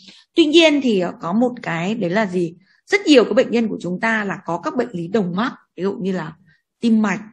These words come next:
ví dụ như là, à, nhồi máu cơ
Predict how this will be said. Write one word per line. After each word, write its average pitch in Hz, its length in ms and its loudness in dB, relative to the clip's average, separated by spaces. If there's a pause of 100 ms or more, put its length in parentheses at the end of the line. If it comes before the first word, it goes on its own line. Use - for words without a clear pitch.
(240)
ví 196 100 -8
dụ 233 240 -4
như 214 160 -2
là, 175 380 -8 (500)
à, - 360 -10
nhồi 185 180 -4
máu 180 160 -6
cơ 254 80 -2